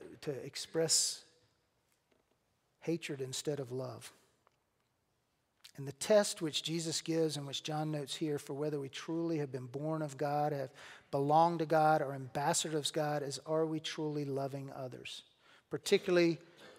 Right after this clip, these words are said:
our brothers and sisters in the church? So ask yourself, is there someone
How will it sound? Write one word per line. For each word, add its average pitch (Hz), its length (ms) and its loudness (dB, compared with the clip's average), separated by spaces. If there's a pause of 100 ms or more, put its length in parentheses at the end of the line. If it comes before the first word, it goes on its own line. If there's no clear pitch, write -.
our 143 100 -2
brothers 139 360 -2
and 143 120 -8
sisters 127 460 -6
in 127 120 -8
the 123 80 -10
church? - 520 -8 (2000)
So 202 140 4
ask 214 260 8
yourself, 190 280 4
is 214 280 6
there 226 100 2
someone 170 720 2